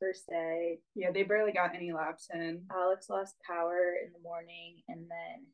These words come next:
Speaker 1: Sargent spun out in the afternoon, but they said that was because of a, like, a drive shaft
Speaker 2: Yeah,
Speaker 1: issue
Speaker 2: I
Speaker 1: or
Speaker 2: don't, it was,
Speaker 1: something.
Speaker 2: I don't think it was on him.
Speaker 1: Um,
Speaker 2: But I think by the second and third day, they got all the kinks out.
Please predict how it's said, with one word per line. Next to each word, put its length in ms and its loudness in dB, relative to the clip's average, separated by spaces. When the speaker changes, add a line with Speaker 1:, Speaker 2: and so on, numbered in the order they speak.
Speaker 1:
Sargent 460 2
spun 300 0
out 340 -2
in 140 -8
the 100 -4
afternoon, 840 -8
but 160 -6
they 160 2
said 160 -2
that 160 0
was 200 -4
because 280 -10
of 120 -14
a, 100 -6
like, 160 -6
a 160 -6
drive 300 -6
shaft 240 -12
Speaker 2:
Yeah, 220 0
Speaker 1:
issue 80 0
Speaker 2:
I 100 6
Speaker 1:
or 40 2
Speaker 2:
don't, 200 2
it 80 2
was, 160 4
Speaker 1:
something. 100 0
Speaker 2:
I 80 2
don't 160 -4
think 160 -20
it 80 -12
was 140 -10
on 160 -12
him. 580 -10
Speaker 1:
Um, 600 -4
Speaker 2:
But 100 4
I 80 8
think 240 -8
by 340 4
the 100 -2
second 360 -4
and 140 -10
third 240 -12
day, 260 -12
they 220 -6
got 120 -4
all 180 -4
the 240 -8
kinks 380 -12
out. 340 -2